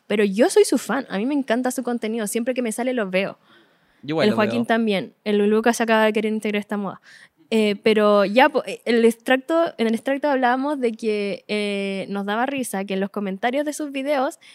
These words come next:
Speaker 1: la gente siempre dice que ella odia a su mamá. Y hablamos de eso. Como, ah, en base a eso,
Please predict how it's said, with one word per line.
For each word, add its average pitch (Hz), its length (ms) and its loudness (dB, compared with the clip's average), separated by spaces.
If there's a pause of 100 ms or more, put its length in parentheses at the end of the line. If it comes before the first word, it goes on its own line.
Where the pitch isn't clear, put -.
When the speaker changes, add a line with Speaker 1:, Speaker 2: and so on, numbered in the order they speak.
(100)
Speaker 1:
la 208 120 -4
gente 254 260 0
siempre 262 320 -2
dice 269 340 -6
que 247 420 -2 (100)
ella 247 280 2
odia 247 200 0
a - 20 -10
su 247 120 -6
mamá. - 360 -10 (960)
Y 220 80 -2
hablamos 262 400 2
de 214 120 -2
eso. - 260 -10
Como, 220 220 -6
ah, 196 200 -2
en 233 240 -4
base 285 220 0
a 320 100 0
eso, 403 200 -2